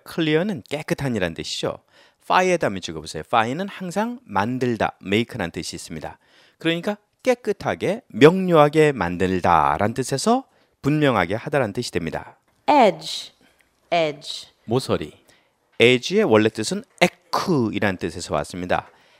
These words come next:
Speaker 1: 에크지란 뜻이에요. 에크지라는 것은 뾰족한 거로 찔러서 아쿠이지, 아우 아프지 이런 뜻이에요. 그래서 edge는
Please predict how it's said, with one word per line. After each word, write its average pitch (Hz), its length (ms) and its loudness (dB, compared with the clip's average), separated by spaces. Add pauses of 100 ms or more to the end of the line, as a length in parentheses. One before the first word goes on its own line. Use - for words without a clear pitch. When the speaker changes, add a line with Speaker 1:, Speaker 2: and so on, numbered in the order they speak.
(140)
Speaker 1:
에크지란 113 720 -2
뜻이에요. 80 280 -8 (100)
에크지라는 143 600 0
것은 196 340 -2 (500)
뾰족한 208 440 0
거로 151 160 2
찔러서 165 440 -2 (120)
아쿠이지, 117 1080 -2 (200)
아우 160 380 6 (100)
아프지 120 540 -2
이런 95 200 -4
뜻이에요. 76 480 -10
그래서 185 360 0 (320)
edge는 160 560 2